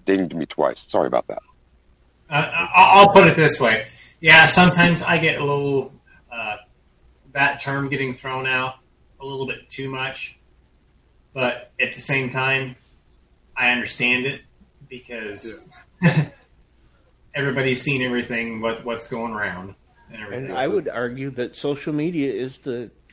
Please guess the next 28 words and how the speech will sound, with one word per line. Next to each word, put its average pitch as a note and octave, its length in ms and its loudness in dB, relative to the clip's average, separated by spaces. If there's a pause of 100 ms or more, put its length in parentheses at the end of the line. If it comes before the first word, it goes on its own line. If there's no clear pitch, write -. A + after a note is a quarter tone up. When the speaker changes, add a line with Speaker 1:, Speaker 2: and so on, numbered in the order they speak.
(260)
Speaker 4:
is B2+ 280 -8
the C#3 120 -4
current D3+ 440 -6
town C#3+ 300 -4
square, D#3 520 -8 (480)
and A#2 260 -4
you're A2+ 200 -4
being C3 320 -2
banned B2 360 -2
from B2+ 300 -8
the, A#2 180 -6 (380)
from A#2+ 280 -6
the A2 80 -8
current C3 360 -6
town C3+ 280 -6
square A#2+ 520 -4 (540)
for D3+ 180 -6
wrong D3 300 -4
thing. F#2+ 200 -8 (920)
Speaker 3:
Yeah, F#2 220 -10
Speaker 2:
Right. E3+ 440 4
Speaker 3:
this C#3+ 280 -2 (380)
Speaker 2:
And, F#3 120 -2
and, - 120 -6
and D#3+ 280 8
I - 20 2
completely F#3 500 6
understand, E3+ 720 0